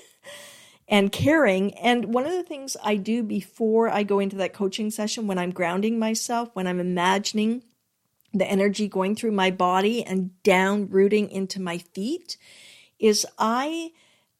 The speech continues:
I imagine, I, I see love in my heart and I pour it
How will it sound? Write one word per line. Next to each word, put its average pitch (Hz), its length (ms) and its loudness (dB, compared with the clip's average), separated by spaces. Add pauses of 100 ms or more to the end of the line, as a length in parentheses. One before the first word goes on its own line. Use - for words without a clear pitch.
(1000)
I 226 360 2 (120)
imagine, 214 920 2
I, 202 260 -2
I 202 140 -2
see 254 340 -4
love 220 360 2
in 226 100 0
my 190 160 0
heart 196 540 -6
and 202 120 0
I 202 100 4
pour 269 400 -4
it 277 140 -4